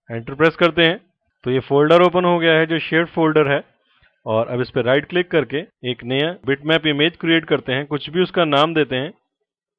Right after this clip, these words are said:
और उसको एडिट करते हैं और इसमें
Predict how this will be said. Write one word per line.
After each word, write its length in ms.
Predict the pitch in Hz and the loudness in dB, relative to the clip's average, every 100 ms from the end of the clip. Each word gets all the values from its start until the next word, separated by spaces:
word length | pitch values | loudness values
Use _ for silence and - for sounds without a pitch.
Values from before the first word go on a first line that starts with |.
| _ _ _ _ _ _ _ - | _ _ _ _ _ _ _ -4
और 280 | 117 135 - _ _ _ _ _ _ - | 0 0 -2 _ _ _ _ _ _ -14
उसको 260 | 131 - 165 | -12 -10 -4
एडिट 300 | 151 160 185 | -2 -2 -2
करते 280 | - 117 - | -4 -6 -6
हैं 240 | 92 87 - _ _ _ _ _ _ _ _ _ _ _ _ _ _ _ _ _ _ _ _ _ _ _ _ _ | -12 -14 -20 _ _ _ _ _ _ _ _ _ _ _ _ _ _ _ _ _ _ _ _ _ _ _ _ _
और 240 | 107 107 123 | -16 -14 -16
इसमें 320 | - 151 | -8 -6